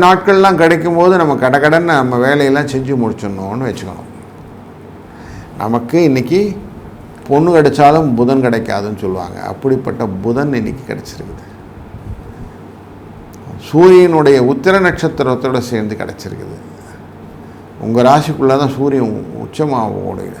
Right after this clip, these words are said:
சூழ்நிலை உண்டு. அப்படி இருக்கறனால இன்னைக்கு செய்யக்கூடிய காரியங்கள் உங்களுக்கு வளத்தையும் நலத்தையும் பெற்றுத்தரும். முக்கியமா இந்த அரசாங்க காரியங்கள் எல்லாம் உங்களுக்கு லாபத்தை கொடுக்கும். அதனால் இன்னைக்கு டக்க, டக்க, டக்க, டக்கு உங்க வேலையை ஆரம்பிச்சு செஞ்சுட்டே போயிட்டே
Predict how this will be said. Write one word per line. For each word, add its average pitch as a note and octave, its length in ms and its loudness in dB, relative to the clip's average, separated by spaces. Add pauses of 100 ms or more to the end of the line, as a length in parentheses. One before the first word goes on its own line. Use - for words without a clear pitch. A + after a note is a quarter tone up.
(100)
சூழ்நிலை A2 440 -6
உண்டு. A2 180 -6 (840)
அப்படி - 380 2
இருக்கறனால E3+ 580 4
இன்னைக்கு E3 320 0
செய்யக்கூடிய F3+ 440 6 (100)
காரியங்கள் E3+ 420 2
உங்களுக்கு C#3+ 360 0
வளத்தையும் D#3 580 4
நலத்தையும் C#3 440 2
பெற்றுத்தரும். C3 560 -2 (100)
முக்கியமா D3 460 0
இந்த B2+ 140 2 (100)
அரசாங்க F#3 480 2 (120)
காரியங்கள் C#3+ 460 4
எல்லாம் D3+ 180 0
உங்களுக்கு A2+ 300 0
லாபத்தை A#2+ 380 0
கொடுக்கும். F#2+ 400 -10 (1000)
அதனால் F3 400 4
இன்னைக்கு D3 260 0
டக்க, A#2+ 260 -2 (100)
டக்க, D3+ 220 -2
டக்க, - 180 -4
டக்கு F3+ 180 -4
உங்க B2+ 200 0
வேலையை C3 240 0 (100)
ஆரம்பிச்சு B2+ 340 -4
செஞ்சுட்டே C3+ 340 0 (100)
போயிட்டே B2 300 0